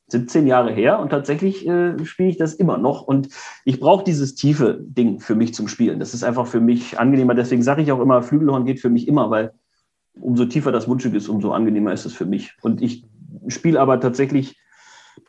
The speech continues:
gerade im, in der Brasserie, ähm, wo wir so alles Mögliche spielen, da spiele ich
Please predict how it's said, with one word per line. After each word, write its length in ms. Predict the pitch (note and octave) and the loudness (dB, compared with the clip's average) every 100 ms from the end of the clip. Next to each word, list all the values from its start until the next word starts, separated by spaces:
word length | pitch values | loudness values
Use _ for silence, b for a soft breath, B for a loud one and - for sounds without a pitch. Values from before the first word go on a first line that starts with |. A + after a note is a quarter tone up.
| _ | _
gerade 260 | B2 C#3+ | 2 4
im, 380 | - B2 A2+ F2 | 4 4 2 0
in 100 | B2 | 0
der 100 | A#2+ | 2
Brasserie, 680 | A#2 A#2+ B2 A#2+ D3 E3 - B B B B - | 2 2 2 4 4 4 0 B B B B 0
ähm, 320 | B2 A#2+ A#2+ | 2 4 4
wo 220 | A#2+ A#2+ | 4 4
wir 140 | B2 A#2+ | 4 4
so 200 | A#2+ A#2+ A#2+ - - | 2 0 -2 -12 -6
alles 280 | - B2 A#2 | 0 2 4
Mögliche 360 | C#3+ E3 A#2+ G#2+ | 2 2 -2 -4
spielen, 480 | - A#2+ C3+ B2 - - | 0 2 2 -2 -10 -4
da 420 | A#2 A2+ A2 G2 | 2 2 2 -2
spiele 280 | - C3 B2+ | -2 0 2
ich 280 | A#2+ - | -2 -8